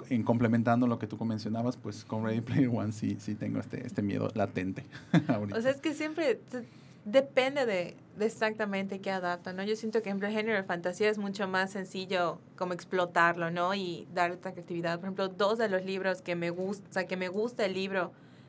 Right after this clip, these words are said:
Speaker 2: y veo la película y di-, y siento que son cosas un poco distintas son La Naranja Mecánica y The Shining.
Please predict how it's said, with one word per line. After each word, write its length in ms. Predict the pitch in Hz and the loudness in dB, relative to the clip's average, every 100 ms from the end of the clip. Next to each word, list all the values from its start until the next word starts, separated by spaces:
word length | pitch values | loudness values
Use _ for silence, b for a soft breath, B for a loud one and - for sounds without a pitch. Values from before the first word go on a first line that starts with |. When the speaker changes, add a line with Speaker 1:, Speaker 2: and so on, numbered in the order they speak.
| B - | B -14
Speaker 2:
y 140 | - 196 | -6 4
veo 180 | 208 214 | 8 8
la 160 | 180 | 6
película 480 | 180 185 190 208 180 | 2 -2 0 2 2
y 60 | 175 | 2
di-, 200 | 185 170 | -2 -6
y 80 | 196 | -6
siento 320 | 190 208 214 | 0 0 0
que 140 | 202 180 | -2 -2
son 160 | 196 | -4
cosas 320 | 190 185 190 | -2 -2 -2
un 80 | 202 | -4
poco 340 | 196 185 185 185 | -2 -2 0 -2
distintas 640 | 170 170 208 233 208 196 | -4 -4 -4 0 0 0
son 460 | - 185 185 190 190 B B B | -2 -4 -2 -4 -6 B B B
La 100 | 175 | -2
Naranja 300 | 180 196 226 | 0 0 -2
Mecánica 640 | 175 170 233 320 294 294 - - - - - - | -4 -4 -4 -2 -4 -4 -8 -20 -20 -20 -20 -8
y 180 | 185 175 | -4 -2
The 80 | |
Shining. 440 | 180 190 175 170 | -2 2 0 0